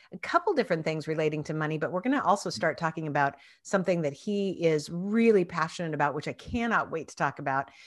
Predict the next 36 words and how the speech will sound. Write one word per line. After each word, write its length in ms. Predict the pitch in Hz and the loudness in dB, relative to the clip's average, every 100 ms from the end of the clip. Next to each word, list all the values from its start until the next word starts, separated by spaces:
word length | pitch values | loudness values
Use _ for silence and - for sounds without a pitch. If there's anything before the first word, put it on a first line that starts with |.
| - - | -20 -4
But 240 | 147 151 185 | -2 0 2
David 240 | 214 269 | 2 4
Essel 420 | 196 175 160 160 | 4 4 2 2
is 100 | 156 | 2
a 80 | 160 | 0
number 320 | 160 165 190 | 0 0 2
one 200 | 269 302 | 2 2
best-selling 480 | 285 254 254 254 294 | 0 0 0 0 2
author. 480 | 165 147 135 165 220 _ | 0 0 -4 -6 -10 _
He's 140 | 185 170 | -4 -4
a 40 | |
counselor, 720 | 170 165 147 - 143 131 247 - - - | 0 0 0 -2 -6 -4 -6 -10 -20 -10
a 80 | - | -4
master 500 | 170 160 220 - 330 | 2 2 2 -2 0
life 320 | 277 180 175 | 4 2 2
coach, 380 | - 139 202 - | -4 -4 -4 -4
an 80 | 175 | -2
international 520 | 165 160 151 139 156 | 0 0 -2 -2 -4
speaker, 540 | 147 - 202 180 202 - | -6 -2 -2 0 0 -2
and 280 | 185 180 180 | -6 -4 -2
minister. 600 | 233 269 - 147 127 147 _ - - | 0 0 -2 -4 -6 -8 _ -20 -14
And 180 | 170 175 | -6 -4
this 160 | 185 190 | -2 -2
is 140 | 220 | -2
what 160 | 214 185 | 0 0
I 80 | 180 | 0
can't 300 | - 196 - | -4 -12 -8
wait 140 | 190 | -6
to 60 | 185 | -6
share. 280 | - 170 | -4 -2
His 200 | 175 226 | -2 -2
mission 460 | 208 208 202 226 220 | 0 -2 -2 -2 -2
is 220 | 180 170 | -4 -6
to 160 | - 180 | -8 -10
positively 800 | - - 226 269 285 294 277 269 | -10 2 4 4 0 -2 -2 -2
affect 520 | 254 - 151 139 - | -2 -2 -4 -4 -10